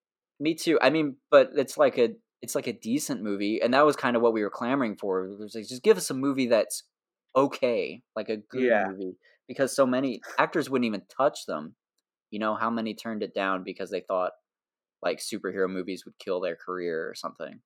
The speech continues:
Speaker 1: So, yeah, such a huge turnaround. So I am so thankful that we have,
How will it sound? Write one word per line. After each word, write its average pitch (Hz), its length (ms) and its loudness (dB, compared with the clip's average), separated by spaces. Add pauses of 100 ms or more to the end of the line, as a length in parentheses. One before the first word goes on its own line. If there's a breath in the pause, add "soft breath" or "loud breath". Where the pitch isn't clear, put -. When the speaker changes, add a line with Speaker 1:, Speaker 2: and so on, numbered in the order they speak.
(680)
Speaker 1:
So, 98 440 -2 (340)
yeah, 113 160 2
such - 220 -8
a 120 60 -6
huge 107 420 -8
turnaround. 90 520 -6
So 101 260 4
I 117 180 6
am 110 220 0
so 143 360 6
thankful 113 640 0 (580)
that 87 320 4 (300)
we 101 180 -6
have, 90 300 2